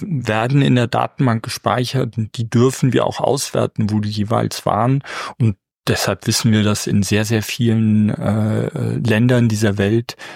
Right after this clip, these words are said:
äh, Safe Now aktiv genutzt wird. Und das ist schon faszinierend.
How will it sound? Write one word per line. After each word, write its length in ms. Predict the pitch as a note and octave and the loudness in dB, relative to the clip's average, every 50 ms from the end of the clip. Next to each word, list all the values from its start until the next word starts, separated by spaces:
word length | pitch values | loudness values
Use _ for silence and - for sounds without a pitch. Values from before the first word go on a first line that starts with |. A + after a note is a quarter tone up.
| - - | -8 -2
äh, 140 | - C3+ A#2+ | 0 2 2
Safe 380 | G#2+ - - A2+ A2+ G#2 - A2 | 2 2 2 2 2 2 2 2
Now 260 | G#2 G2+ G#2+ - - | 2 4 2 2 0
aktiv 500 | - - - - - - C3 A#2 - - | -2 -6 -12 -10 -6 -4 -4 -4 -2 -2
genutzt 460 | - A#2+ A#2 B2+ C3 - - - - | 0 2 2 2 0 -2 -6 -10 -8
wird. 340 | - - - - - - _ _ _ | -8 -8 -8 -8 -12 -16 _ _ _
Und 300 | - A2+ A2+ A2+ G#2+ - | -6 -2 -2 -2 0 0
das 160 | A2+ A2 - | -2 -2 -2
ist 100 | - - | -2 -2
schon 220 | - - A#2+ A2+ A2+ | -2 -2 0 -2 -2
faszinierend. 800 | - - G#2+ - - - - - A2 A2 A#2+ C3 C#3+ D3 C#3 | -2 -2 -4 -4 -4 -4 0 2 2 4 4 4 2 2 -2